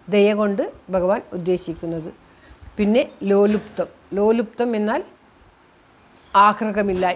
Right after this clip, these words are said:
അനാവശ്യമായ ആഗ്രഹമില്ലായ്മ. ഉള്ളതുകൊണ്ട് അ-,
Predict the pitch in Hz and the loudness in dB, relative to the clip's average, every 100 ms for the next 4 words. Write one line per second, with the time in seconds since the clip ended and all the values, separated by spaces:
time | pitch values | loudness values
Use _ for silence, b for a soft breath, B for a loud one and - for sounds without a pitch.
0 | - 196 208 220 - 240 226 262 220 190 | -2 -2 0 0 -2 -2 2 4 2 2
1 | 202 220 214 185 175 170 165 - - - | -2 -4 -4 -2 -2 -4 -6 -10 -20 -20
2 | _ _ - - - - - - - - | _ _ -20 -20 -20 -20 -18 -16 -16 -18
3 | - - - - 214 226 226 226 214 262 | -20 -20 -14 -2 2 4 4 2 2 2
4 | 233 | 2